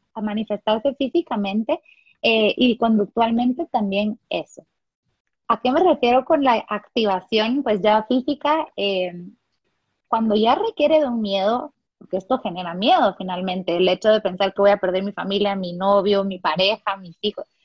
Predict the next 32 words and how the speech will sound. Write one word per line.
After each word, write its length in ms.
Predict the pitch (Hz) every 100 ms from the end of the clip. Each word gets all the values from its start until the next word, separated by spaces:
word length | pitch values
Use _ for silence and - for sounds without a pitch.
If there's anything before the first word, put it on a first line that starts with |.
| _ _
cualquier 400 | 262 262 285 277
tipo 260 | 294 285 294
de 100 | 285
pensamientos, 680 | 285 277 220 196 190 185 -
cuando 280 | 185 180 165
ya 220 | 156 170
lo 100 | 226
empezamos 520 | 262 196 190 196 202
a 120 | 214 -
creer 440 | 175 185 185 -
y 140 | 190 185
no 640 | 175 175 185 220 262 277
cuestionamos 840 | 277 269 _ 214 202 220 220 208 190
ya 160 | 196
esos 220 | 202 208 -
pensamientos, 760 | 220 190 175 175 185 196 285 - _ - _
comienza 640 | - 226 220 233 254 339 330
a 120 | 247
vivir 380 | 220 196 220 269
un 120 | 302
momento 520 | 254 247 254 269 311
de 340 | 214 196 185 - _ _ _
alto 400 | 302 370 311 202
estrés, 460 | 185 185 - 180 156 _ _ _ _ _ -
recordando 720 | 247 247 220 220 226 269 330
siempre 420 | 269 277 269 349
que 100 | 269
nuestro 360 | 233 220 214 208
cuerpo 260 | 254 277
ya 240 | 294 294 294
viene 360 | 285 320 311
agotado. 720 | 269 185 190 359 320 - 190